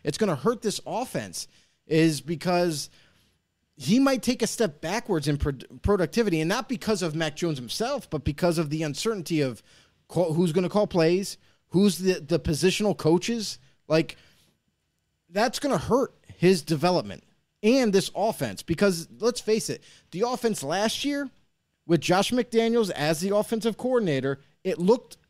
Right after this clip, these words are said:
it looked like they, they had much improvement across the board. And it looked like they were,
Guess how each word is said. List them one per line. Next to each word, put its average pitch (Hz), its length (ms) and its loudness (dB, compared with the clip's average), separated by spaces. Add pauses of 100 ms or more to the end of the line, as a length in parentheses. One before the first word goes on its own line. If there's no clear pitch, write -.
(240)
it - 160 -12
looked 233 220 0
like 226 180 -2
they, 185 320 0
they 165 360 0
had 156 420 -2
much 160 320 -2
improvement 226 640 0
across 170 380 0
the 220 80 -2
board. 165 400 2 (920)
And 196 140 0
it - 20 8
looked 214 140 4
like 220 120 0
they 208 120 4
were, 180 100 0